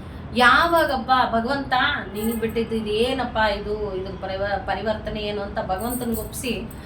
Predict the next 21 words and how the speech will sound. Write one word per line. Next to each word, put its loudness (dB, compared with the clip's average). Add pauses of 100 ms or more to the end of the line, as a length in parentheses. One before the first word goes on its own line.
(140)
ನೀವು 2
ನಿರ್ಮಲವಾಗಿ 0
ಇರೋದು 0
ಕಲಿಬೇಕು. -8 (580)
ಆವಾಗ 4 (480)
ಈ 0
ಶುಗರ್ 0
ಬರೋದು 0
ಮಧುಮೇಹ 0
ರೋಗ. -2
ಅಂದ್ರೆ -2 (520)
ಅದು 4
ಮಧು 6
ಅಂದ್ರೆ 4
ಏನು? 2 (460)
ಜೇನುಗೂಡು 2
ಅಂತ. -4 (400)
ಅದು 4
ಜೇನುಗೂಡು 2
ಕಟ್ಟುತ್ತೆ, -2 (520)
ಆದ್ರೆ 6